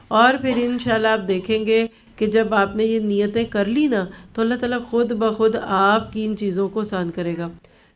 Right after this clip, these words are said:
फिर इसी तरह से पिछले गुनाहों की माफ़ी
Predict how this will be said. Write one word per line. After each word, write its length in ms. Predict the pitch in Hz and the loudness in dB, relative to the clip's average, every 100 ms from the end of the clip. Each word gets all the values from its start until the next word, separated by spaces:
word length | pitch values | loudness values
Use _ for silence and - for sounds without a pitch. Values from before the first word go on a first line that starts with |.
| - | -4
फिर 140 | 269 | -2
इसी 240 | 262 294 302 | 0 0 2
तरह 280 | 285 240 240 | 2 4 2
से 300 | 240 233 247 - - - 214 | 2 0 0 -6 -20 -10 -6
पिछले 340 | 208 220 240 | -4 -2 0
गुनाहों 520 | 220 208 202 202 226 226 | 2 2 2 2 0 0
की 180 | 226 202 | -2 0
माफ़ी 460 | 180 180 226 285 | -2 -2 -2 -4